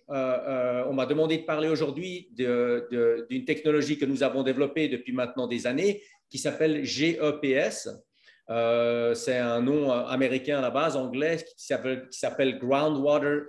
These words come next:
Energy Passive System, ça veut dire système passif des ch-, recharge des eaux. Et, euh, pour, euh, en fait introduire le, le, le, la technologie, euh, je vais, euh, tout simplement, euh, remercier Cédric parce qu'en fait, un des problèmes majeurs,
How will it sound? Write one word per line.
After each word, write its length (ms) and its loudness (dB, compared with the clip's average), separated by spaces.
Energy 380 0
Passive 360 -2
System, 400 -4
ça 140 -2
veut 80 -4
dire 160 0
système 560 -2
passif 560 -2
des 100 0
ch-, 240 -6
recharge 540 0
des 180 -4
eaux. 220 -8
Et, 240 2
euh, 580 4
pour, 340 0
euh, 340 4
en 120 -2
fait 260 -4
introduire 500 0
le, 220 0
le, 400 2
le, 340 0
la 120 -2
technologie, 840 -4
euh, 160 -2
je 140 -8
vais, 420 0
euh, 300 0
tout 100 -8
simplement, 720 0
euh, 180 0
remercier 540 2
Cédric 500 -2
parce 180 -4
qu'en 140 -4
fait, 260 0
un 100 2
des 140 2
problèmes 680 -2
majeurs, 680 -2